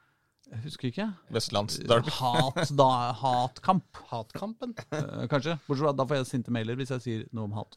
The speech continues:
Speaker 3: Ja, nei, det er, det er ikke noe hat, selvfølgelig.
Speaker 1: Nei, nei, nei.
Speaker 3: Nei, vi er alle venner.
Speaker 1: Ukjærlighetsoppgjør.
Speaker 3: Ja.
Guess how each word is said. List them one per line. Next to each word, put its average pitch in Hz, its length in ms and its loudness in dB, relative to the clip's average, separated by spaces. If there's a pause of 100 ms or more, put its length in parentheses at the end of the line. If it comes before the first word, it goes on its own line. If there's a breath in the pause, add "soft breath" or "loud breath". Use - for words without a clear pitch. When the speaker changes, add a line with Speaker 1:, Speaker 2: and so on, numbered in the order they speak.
(140)
Speaker 3:
Ja, 143 120 -4
nei, 139 220 -4
det 127 100 -2
er, 113 140 -6
det 110 80 -8
er 117 80 -6
ikke 160 120 -8
noe 175 120 0
hat, 117 240 -8
selvfølgelig. 151 340 -4
Speaker 1:
Nei, 147 140 6
nei, 151 180 6
nei. 127 140 2
Speaker 3:
Nei, - 160 -8
vi 120 300 0
er 127 160 4
alle 135 200 6
venner. 156 480 4
Speaker 1:
Ukjærlighetsoppgjør. 139 1300 2
Speaker 3:
Ja. 147 220 2